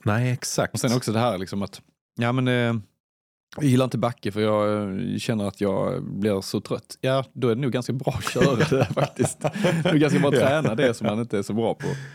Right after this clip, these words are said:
Speaker 1: Nej, och jag tycker också att det finns, ehm, så många aspekter, eh, ofta på den back in the days när man företagstränar folk eller stora grupper med människor.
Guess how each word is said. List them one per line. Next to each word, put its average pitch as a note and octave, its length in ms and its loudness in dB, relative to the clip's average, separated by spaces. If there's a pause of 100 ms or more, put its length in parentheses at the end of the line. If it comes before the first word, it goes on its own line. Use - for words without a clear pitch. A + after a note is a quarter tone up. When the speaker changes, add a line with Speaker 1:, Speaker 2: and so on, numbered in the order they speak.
(360)
Speaker 1:
Nej, A#2+ 100 4
och C3+ 60 4
jag B2+ 120 2
tycker A#2 200 0
också D3+ 240 0
att F#2 120 -2
det G2+ 120 -2
finns, G2+ 440 -2
ehm, G2 640 -2
så A#2 140 -2
många A2+ 280 2
aspekter, F#2 600 -4 (120)
eh, A#2+ 160 -4
ofta A#2 320 -2
på - 100 -2
den G#2 420 -2
back A2 360 -2
in G2+ 100 -2
the G#2 60 0
days G#2+ 340 0
när G2 80 -2
man F#2+ 160 -2
företagstränar A#2 1040 -2
folk - 380 -2
eller G#2 120 0
stora C3 280 2
grupper C3 500 0
med G2+ 120 0
människor. C#3+ 460 -2